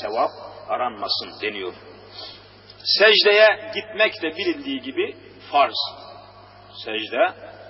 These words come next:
namazın en mühim rüknü, en mühim şartı, en mühim esası secde. Mühim olduğundan dolayıdır ki, bir rekatlık namazda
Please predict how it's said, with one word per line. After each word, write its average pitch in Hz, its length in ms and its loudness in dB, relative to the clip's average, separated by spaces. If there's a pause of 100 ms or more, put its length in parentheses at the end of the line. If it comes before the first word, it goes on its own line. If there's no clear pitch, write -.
(340)
namazın 180 760 6
en 254 200 4
mühim 208 720 0
rüknü, 160 380 -4 (480)
en 202 160 0
mühim 170 420 -6 (140)
şartı, 143 480 -4 (400)
en 196 180 0
mühim 175 380 -4
esası 143 540 0
secde. 117 340 -8 (1040)
Mühim 220 480 2
olduğundan 175 840 2
dolayıdır 190 580 -2
ki, 220 280 -8 (840)
bir 226 260 2
rekatlık 170 760 0
namazda 160 680 4